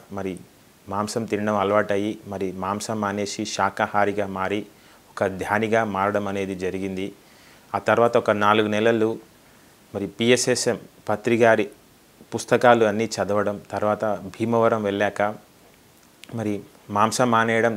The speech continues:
ధ్యానం చేయడం కాదు, ధ్యాన ప్రచారం కూడా చేయాలి అనేది నాకు అర్థమైంది. మరి నాది ఏవియేషన్ ఇంజనీరింగ్ అయిపోయింది. నేను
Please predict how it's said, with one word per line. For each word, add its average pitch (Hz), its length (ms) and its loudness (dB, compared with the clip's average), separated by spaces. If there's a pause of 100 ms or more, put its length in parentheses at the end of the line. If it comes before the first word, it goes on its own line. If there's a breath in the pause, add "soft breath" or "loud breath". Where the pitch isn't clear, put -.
ధ్యానం 107 340 -2
చేయడం 107 300 -2 (600 loud breath)
కాదు, 104 240 2 (180)
ధ్యాన 107 240 -2 (140)
ప్రచారం 113 480 0 (140)
కూడా 110 180 2 (140)
చేయాలి 101 440 -2 (240)
అనేది 101 360 -6
నాకు 90 220 -10
అర్థమైంది. 98 600 -6 (1080 loud breath)
మరి 123 160 4 (380)
నాది 113 180 2 (100)
ఏవియేషన్ 120 480 2
ఇంజనీరింగ్ 110 480 0 (260)
అయిపోయింది. 107 540 -2 (300)
నేను 110 160 -2